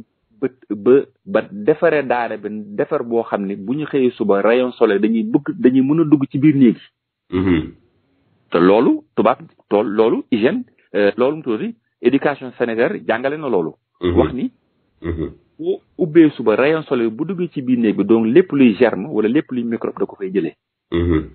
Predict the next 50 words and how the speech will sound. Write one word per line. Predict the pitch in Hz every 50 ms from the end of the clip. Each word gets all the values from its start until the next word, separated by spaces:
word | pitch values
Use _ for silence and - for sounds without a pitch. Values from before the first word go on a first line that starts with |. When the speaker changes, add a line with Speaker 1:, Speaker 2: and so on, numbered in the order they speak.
| _ _ _ _ _ _ _ _
Speaker 1:
Te | - 90
loolu | 92 104 113 117
bokk | 104 107 131 127 - 117
na | 110
sunu | 104 - 120 120
aada. | - 95 90 85 82 82 95 - -
Kon | - 113 113 123
ñu | 139 156
ngi | 165
fàttali | 151 - - - - 131 120
Sénégalais | - 120 113 110 101 95 92 92
yi | 92
ni | 98 104 104 110
réew | 113 135 156 156
mi | 143 135 117
xat | 113 - - 131 - -
na, | 101 92 107 220 - _ _ _ _ _ _ _ _ -
dañuy | - 104 110 117 117 113 107
daw | 104 104 98 95
bay | 104 131 151
bëgg | 143 139 127 113
a |
dee, | 98 95 95 107 113
da | 95 98
ngay | 104 104 104
liggéey | 107 107 107 98 110 101 107 107
huit | 101 98 110 135 135 - 123
heures, | 113 120 127 147 _ _ _ _ _ _ _ _ _ _ -
wàcc | - 92 101 - - 87
vingt-deux | 85 117 117 110 104 110 107 98 98
heures, | 104 107 113 - - _ _ 90
boo | 92 98 104 107 107
ñëwee | 107 101 98
li | 98 101 101
nga | 107 104
njëkk | 107 110 -
a | -
xalaat | 107 104 104 104
mooy | 98 92 98
fay | - - 101 104 -
say | 107 101 98
bor | 98 101 101
julli, | 101 95 104 98 95
woo | 92 98 104
sa | 98 - -
njaboot, | 101 101 92 92 -
tëddaat, | - 110 104 98 92 98 98
boo | 104 104
xëyaat | - - 98 95 - 92
dem. | 95 -